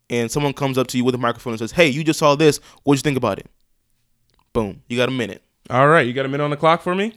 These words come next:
Speaker 1: Do I have a minute on the clock for
Speaker 2: I need you to
Speaker 1: you now?
Speaker 2: make a minute on the clock for me.
Speaker 1: Do
Speaker 2: So,
Speaker 1: I have a minute on the clock
Speaker 2: I'm
Speaker 1: for
Speaker 2: gonna
Speaker 1: you?
Speaker 2: go see Rampage later on today.
Speaker 1: Oh, no.
Speaker 2: I, I'm not expe-, it's, it's a popcorn movie. It's a matinee.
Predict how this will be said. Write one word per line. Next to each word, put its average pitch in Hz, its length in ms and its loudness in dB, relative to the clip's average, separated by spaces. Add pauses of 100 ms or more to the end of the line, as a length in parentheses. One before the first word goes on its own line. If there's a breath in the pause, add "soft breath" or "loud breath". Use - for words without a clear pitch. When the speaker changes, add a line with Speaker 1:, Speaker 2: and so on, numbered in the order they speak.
Speaker 1:
Do 117 140 -4
I 143 60 0
have 170 200 -2
a - 20 -4
minute 185 160 -4
on 180 80 -4
the 190 60 -4
clock 202 260 -10
for - 80 -10
Speaker 2:
I 127 40 0
need 139 100 2
you - 60 0
to 127 80 0
Speaker 1:
you 123 60 2
now? 120 40 -2
Speaker 2:
make 117 160 -2
a - 20 -6
minute 117 200 -2
on 110 80 -4
the 104 80 -10
clock 110 240 -8
for 98 100 -16
me. 95 80 -16
Speaker 1:
Do 117 80 -4
Speaker 2:
So, 147 100 0
Speaker 1:
I 175 60 4
have 151 240 4
a 196 40 -8
minute 202 260 -8
on 208 80 -10
the 208 80 -12
clock - 200 -20
Speaker 2:
I'm 180 120 2
Speaker 1:
for - 20 2
Speaker 2:
gonna 294 120 0
Speaker 1:
you? 196 40 -4
Speaker 2:
go 185 80 4
see - 160 -4
Rampage 135 540 -2
later 131 260 -4
on 127 120 -4
today. 127 400 -2 (340)
Speaker 1:
Oh, 107 180 -4
no. 101 560 -6
Speaker 2:
I, 147 220 0
I'm 190 160 -2
not 214 180 2
expe-, 151 300 -8
it's, 170 240 -6
it's 175 240 -10
a - 20 -4
popcorn 139 520 -2
movie. 135 280 -2
It's 135 140 -8
a - 20 -8
matinee. 120 340 -2